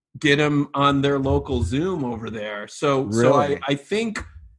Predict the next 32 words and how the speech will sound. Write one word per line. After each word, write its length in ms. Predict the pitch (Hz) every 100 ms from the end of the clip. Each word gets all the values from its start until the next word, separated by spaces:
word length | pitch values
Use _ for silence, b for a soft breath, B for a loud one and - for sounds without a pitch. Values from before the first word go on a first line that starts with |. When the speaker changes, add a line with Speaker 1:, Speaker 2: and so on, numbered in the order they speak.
| -
Speaker 1:
if 180 | 147 156
you, 400 | 156 147 147 _ _ -
I 80 | 135
Speaker 2:
You 40 |
Speaker 1:
think 160 | 135 139
Speaker 2:
know 80 | 156
Speaker 1:
he's 80 | 160
Speaker 2:
what? 240 | 156 160
Speaker 1:
coming 160 | - -
in 120 | -
now 260 | 170 175 170
in 80 | 156
his, 140 | 147 -
in 120 | 151
his 160 | 147 135
orange 500 | 143 156 165 156 143 -
Speaker 2:
I 120 | 131
Speaker 1:
Honolulu 560 | 147 147 156 156 151 135
blue 220 | 147 139
jumpsuit. 800 | 110 135 165 - - 98 107 -
Speaker 2:
Y-, 120 | 147 -
you 100 | 151
know 140 | 165
what? 300 | 151 160 160 151
I, 100 | 151 151
I 60 |
just 220 | 147 170
wanna 240 | 175 160 147
say 480 | - 151 127 113 110 _ -
I'm 160 | 123
not 220 | 120 117 -
surprised. 760 | 120 107 82 76 73 - _